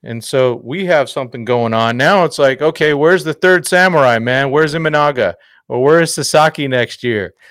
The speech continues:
I mean, my goodness. I see our guy, um,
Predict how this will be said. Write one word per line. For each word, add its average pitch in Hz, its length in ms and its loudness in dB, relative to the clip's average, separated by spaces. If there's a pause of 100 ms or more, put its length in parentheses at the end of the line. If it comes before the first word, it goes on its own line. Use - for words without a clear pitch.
(260)
I 123 120 -6
mean, 123 320 -4
my 131 220 0
goodness. 117 800 -2 (460)
I 131 100 0
see 170 180 0
our 147 120 4
guy, 139 420 4
um, 117 460 -2